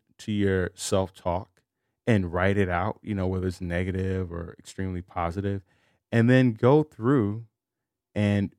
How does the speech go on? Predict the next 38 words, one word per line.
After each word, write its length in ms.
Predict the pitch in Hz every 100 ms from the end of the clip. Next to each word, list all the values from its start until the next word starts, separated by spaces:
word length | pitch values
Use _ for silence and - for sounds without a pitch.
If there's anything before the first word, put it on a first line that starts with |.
| -
w-, 160 | 92 -
write, 440 | 92 95 107 113 - _ -
uh, 220 | 95 92 87
neutral 520 | 98 120 143 - 98
statements, 720 | - 90 82 - - - - _ _
um, 500 | 85 80 78 76 76 _ _ _ _ _ _ _ _ _ _
to, 140 | - -
you 100 | 87
know, 80 | -
you 60 | 90
know, 220 | 80 80 -
and 120 | 101
so, 160 | 98 117
like, 140 | 107
if 80 | 104
you 80 | 131
find 280 | - 127 120
yourself 300 | 117 120 107
being 160 | 113
like, 220 | 107 101 - _ _ _ -
you 100 | 113
know, 360 | 101 101 - - -
um, 360 | 92 87 85 - _ _ _ _ _ _ -
"My 160 | 120
partner 600 | 135 - 156 - 156 151 143
sucks," 540 | - 156 120 - -
be 160 | 113 120
like, 280 | 107 107 -
"I 200 | 127 143
have 220 | 113 107
a 60 | 120
partner," 460 | - - - - _ _ _ _
right? 240 | 98 104 - _ _ _
So 340 | - 120 104 _
catch 320 | - 156 -
yourself 480 | 175 165 - 123 117
when 140 | 113 110
you're 480 | 107 101 95 95